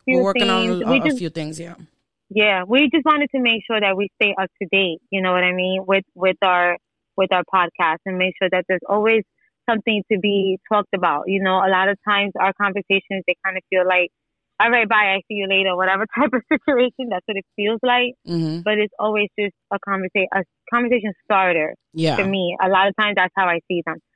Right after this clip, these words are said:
Speaker 1: Like, if I listen to a podcast, I'm gonna call you and be like, "Oh, I just heard this thing, da, da, da, whatever.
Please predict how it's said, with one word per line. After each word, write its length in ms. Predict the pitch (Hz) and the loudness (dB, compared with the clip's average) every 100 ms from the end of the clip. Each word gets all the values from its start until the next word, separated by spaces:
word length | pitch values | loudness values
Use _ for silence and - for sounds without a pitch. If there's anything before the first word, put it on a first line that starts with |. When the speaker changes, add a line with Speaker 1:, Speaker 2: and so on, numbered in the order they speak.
| _ - | _ -4
Speaker 1:
Like, 120 | 190 | -2
if 100 | 196 | 0
I 100 | 196 | 0
listen 260 | 214 - 226 | 0 -2 -2
to 80 | 214 | -2
a 40 | |
podcast, 540 | 196 185 180 214 202 202 - | 0 0 0 0 0 -2 -6
I'm 180 | 190 185 | -10 -8
gonna 160 | 196 185 | -8 -10
call 280 | - 185 185 | -4 -2 0
you 280 | 196 214 | 0 0
and 200 | 202 180 | 0 -2
be 120 | 185 185 | -2 0
like, 380 | 175 170 170 - | 2 2 0 -2
"Oh, 140 | 196 196 | -2 0
I 140 | 180 175 | 0 -2
just 80 | 185 | -4
heard 160 | 185 180 | -2 -2
this 80 | 180 - | -6 -6
thing, 160 | 180 - | -6 -2
da, 120 | 175 | 0
da, 60 | 170 | 0
da, 40 | |
whatever. 320 | 170 170 170 | 0 0 0